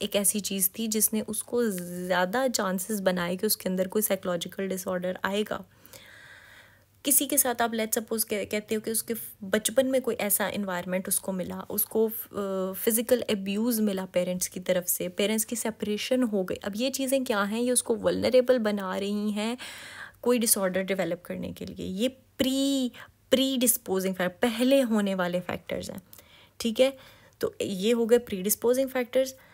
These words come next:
जब भी कोई केस आता है उसमें आपने ये चीज़ें फिगर आउट करनी होती हैं कि कौन से फैक्टर्स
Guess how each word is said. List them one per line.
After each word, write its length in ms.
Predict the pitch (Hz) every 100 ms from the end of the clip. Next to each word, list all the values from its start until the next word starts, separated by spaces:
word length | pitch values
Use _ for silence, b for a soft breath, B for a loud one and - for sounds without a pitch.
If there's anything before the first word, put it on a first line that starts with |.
| b b _ -
जब 160 | 214 240
भी 80 | 285
कोई 140 | 294
केस 300 | 269 269 269
आता 240 | 247 214 254
है 40 |
उसमें 180 | 254 247
आपने 220 | 220 226
ये 140 | 226
चीज़ें 260 | 220 226 233
फिगर 280 | 233 208 214
आउट 160 | 202
करनी 260 | - 196 202
होती 260 | 190 - 202
हैं 100 | 214
कि 140 | 220
कौन 320 | - 202 202
से 140 | 214 233
फैक्टर्स 560 | 240 - 196 214 -